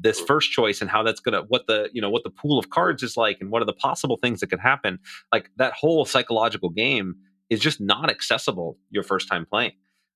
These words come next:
Speaker 1: Um, and, and so it's a real dilemma. I'm actually facing this with another game that I'm working on now. It's like a worker placement game, but you have a draft and, of cards at the beginning, and it's, it makes it a lot of fun, but you,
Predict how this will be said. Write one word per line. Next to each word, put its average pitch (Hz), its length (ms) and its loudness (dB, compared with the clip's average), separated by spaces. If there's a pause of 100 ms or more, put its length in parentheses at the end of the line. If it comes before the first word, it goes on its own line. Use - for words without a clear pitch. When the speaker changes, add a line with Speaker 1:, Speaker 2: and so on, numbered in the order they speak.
Speaker 1:
Um, 95 340 0
and, 104 300 0
and 110 140 -4
so 120 100 4
it's 110 120 -2
a 110 60 0
real 123 440 2
dilemma. 98 580 0
I'm 95 100 2
actually 117 240 0
facing 107 320 -2
this 95 140 -4
with 98 120 -6
another 98 300 2
game 92 400 -2 (300)
that 101 80 4
I'm 95 100 0
working 95 280 -2
on 90 160 0
now. 101 460 0 (260)
It's 92 160 -4
like 95 140 2
a 92 60 2
worker 101 280 2
placement 104 460 -2
game, 92 440 0 (100)
but 98 180 0
you 90 120 0
have 101 140 0
a - 20 -6
draft 98 460 0 (140)
and, 90 220 -2 (120)
of 90 180 -4
cards 95 320 -2
at - 60 -16
the - 80 -20
beginning, 95 480 0 (320)
and 101 100 2
it's, - 260 -6 (140)
it 110 140 0
makes 120 240 0
it 107 60 4
a 104 40 4
lot 101 220 2
of - 80 -6
fun, 113 540 0 (300)
but 104 300 2 (640)
you, 110 400 0